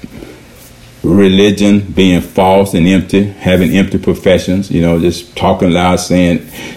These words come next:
you know, stuff. The Bible calls it in the book of Corinthians, you know, uh, sounding brass and tinkling cymbals. You're just talking loud, saying a lot of stuff, but just making a lot of noise because there's no substance behind it. You never give a scripture, a reference, or where you got it from.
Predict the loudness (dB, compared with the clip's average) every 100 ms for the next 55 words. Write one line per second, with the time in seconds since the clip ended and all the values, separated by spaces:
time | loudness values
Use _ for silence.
0 | -6 0 2 2 0 -2 0 0 -2 -2
1 | 0 0 0 0 0 2 0 0 -2 -2
2 | -6 -2 0 2 0 0 -2 -6 -18 -14
3 | -4 0 2 2 0 -4 -12 -6 -6 -4
4 | -2 2 2 2 2 2 2 2 -2 -2
5 | -2 -2 -2 -2 0 0 0 0 0 -2
6 | 0 0 0 0 0 0 0 -2 -2 -8
7 | -12 -4 0 2 0 -2 0 0 2 0
8 | 0 -2 2 4 4 2 2 2 2 2
9 | 4 2 0 -4 -2 -2 0 0 2 0
10 | -2 0 -2 -2 -4 -4 -2 -2 -2 -6
11 | -10 -16 -8 0 2 4 2 2 2 0
12 | -2 -2 -2 2 2 2 2 0 0 -2
13 | 0 2 2 2 0 0 -2 -2 -2 -2